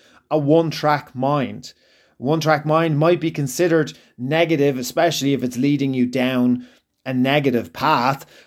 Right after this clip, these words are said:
But for perseverance and persistence, you need to be one-track minded. You need to be focused. You need to be unwavering. And you need to be extremely determined. Number seven,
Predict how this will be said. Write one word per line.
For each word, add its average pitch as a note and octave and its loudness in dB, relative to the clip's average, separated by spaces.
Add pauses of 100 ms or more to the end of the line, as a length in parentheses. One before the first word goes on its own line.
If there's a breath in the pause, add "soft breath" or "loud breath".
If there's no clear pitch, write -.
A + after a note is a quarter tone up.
(120)
But D3 -2
for C3 -4
perseverance D#3+ 0 (180 soft breath)
and B2+ -12
persistence, C#3+ -4
you C3+ -2
need D#3 0
to - -6
be A2+ -4
one-track C3+ -2
minded. B2 0
You A2+ -4
need C3 0
to A#2+ -4
be B2 2
focused. B2 -2
You A2+ -2
need B2+ 0
to A#2+ -6
be C3+ -6
unwavering. C3+ 0 (400 loud breath)
And D#3+ -2
you D#3+ 0
need E3+ 0
to B2 -4
be B2+ 0
extremely B2 -4
determined. A2+ -6 (600 soft breath)
Number E3 2
seven, F3 0